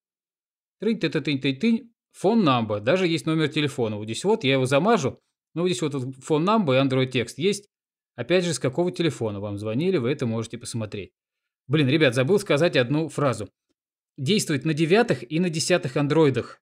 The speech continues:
На одиннадцатом пока завести почему-то не смог. Не знаю, какая-то проблема, какая-то ошибка, но не запускается. Девятый, восьмой, десятый андроиды действуют вообще безукоризненно, всё видно, всё показывается, всё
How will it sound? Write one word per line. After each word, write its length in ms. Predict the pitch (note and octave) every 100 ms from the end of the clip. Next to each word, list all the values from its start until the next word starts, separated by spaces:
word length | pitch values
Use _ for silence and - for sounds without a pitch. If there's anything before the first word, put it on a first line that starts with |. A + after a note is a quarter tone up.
| _
На 120 | C3+ D3
одиннадцатом 460 | D3 A#3 - B2 -
пока 360 | C3 D#3 A3
завести 420 | D#3+ C3+ C3 - F#3
почему-то 420 | C3 C#3+ D#3 C#3
не 100 | C#3+
смог. 300 | C3 C3 -
Не 100 | B2
знаю, 220 | C3 A#2
какая-то 340 | A#2+ B2 B2 A#2+
проблема, 440 | B2 B2+ G3+ F3+
какая-то 460 | - C3 C3 A#2+ - _ _ -
ошибка, 440 | A#2+ - A3+ F3+
но 280 | C3 D#3+ D3+ _ _ _ -
не 120 | D#3+
запускается. 600 | D#3 E3 - C3+ A2+ A2+
Девятый, 440 | B2+ F#3 G#3 F#3+
восьмой, 320 | D#3+ - F#3 E3+
десятый 380 | C3 E3+ D3
андроиды 420 | C#3+ D#3+ F#3+ D#3+ B2+
действуют 400 | D3 D#3 D3 D3
вообще 240 | D3 C#3
безукоризненно, 800 | A#2+ C#3 C3+ C#3 D#3+ E3 D3 C#3+
всё 200 | - B2+
видно, 280 | C#3+ C3+ C3
всё 160 | B2+
показывается, 600 | - A#2+ C3+ C3 B2 A#2+
всё 380 | G#2+ B2 B2+ B2+